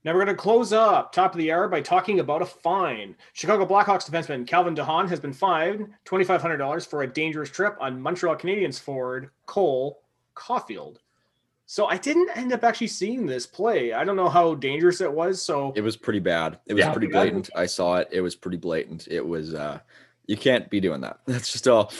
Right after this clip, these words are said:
Speaker 2: That's, uh, that's, that's one of those where, uh, that referee in that Dallas Stars game said, "You can't do that." That's, that's one of those. That's, that was just a, it was blatant as they come.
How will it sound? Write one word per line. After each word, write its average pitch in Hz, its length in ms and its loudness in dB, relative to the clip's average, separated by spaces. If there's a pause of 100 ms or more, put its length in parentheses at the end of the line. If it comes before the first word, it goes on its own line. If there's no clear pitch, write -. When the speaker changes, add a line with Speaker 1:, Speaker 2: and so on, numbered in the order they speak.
(220)
Speaker 2:
That's, 110 300 2
uh, 104 420 4
that's, 104 240 -4
that's 101 240 2
one 110 140 2
of 107 40 0
those 101 240 2
where, 90 280 4
uh, 87 80 0
that 87 160 0
referee 95 420 0
in 92 80 0
that 87 140 -4
Dallas 90 320 0
Stars 92 320 2
game 87 240 -2
said, - 240 -4
"You 85 120 -2
can't 127 360 0
do 120 160 4
that." 110 560 4
That's, 87 260 -4
that's 85 220 -10
one 82 120 -4
of 71 60 -6
those. - 280 -8 (100)
That's, 90 260 -6
that 87 180 0
was 78 240 -4
just - 240 -10
a, 76 220 -4 (520)
it 101 80 2
was 87 260 0 (680)
blatant 90 420 0
as 76 120 -10
they 73 120 -2
come. 65 260 -12